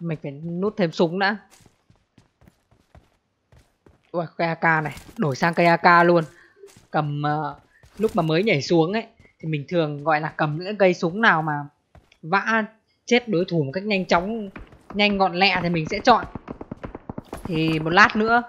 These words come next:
nếu mà có thể nào clear được thì mình mới đổi sang những cây sniper hay là những cái cây súng táp tiếc gì đấy. Bây giờ thì có cả M bốn lẫn A K đây rồi. Rồi bắn răng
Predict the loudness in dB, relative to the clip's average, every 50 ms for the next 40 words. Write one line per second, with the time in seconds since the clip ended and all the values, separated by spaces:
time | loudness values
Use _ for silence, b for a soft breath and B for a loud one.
0 | B B B B -2 2 4 6 6 6 6 4 4 4 2 2 2 2 2 2
1 | 0 -2 -2 -4 -6 -2 0 2 4 4 6 6 6 6 6 4 4 2 2 -2
2 | -6 -16 -16 -18 _ _ _ _ _ -8 -6 -4 -2 -2 -2 -2 -2 -2 -2 -2
3 | -2 -2 -2 0 0 2 0 0 0 4 6 6 6 4 0 -4 0 2 2 2
4 | 2 0 0 2 2 2 2 2 2 2 2 2 0 -4 -10 -18 _ _ _ _
5 | _ -14 _ -2 0 0 2 0 0 -2 -4 -6 -8 -4 0 0 0 0 0 -2
6 | -4 2 6 6 6 6 6 4 0 0 0 2 2 6 6 6 6 6 2 -6
7 | -14 -20 -20 _ _ _ _ _ _ _ _ -20 -20 -20 -20 _ _ -20 _ _
8 | _ _ _ _ _ -6 -6 -4 -2 -2 -2 -2 -2 -4 -4 -2 -2 -2 0 0
9 | -2 0 0 0 0 0 0 0 0 0 2 4 6 6 6 6 6 4 2 2
10 | 0 -2 -2 -6 -14 -20 _ _ _ _ -20 -20 _ _ _ _ _ _ -16 -10
11 | -8 -6 -6 -4 -6 -6 -4 0 2 4 4 2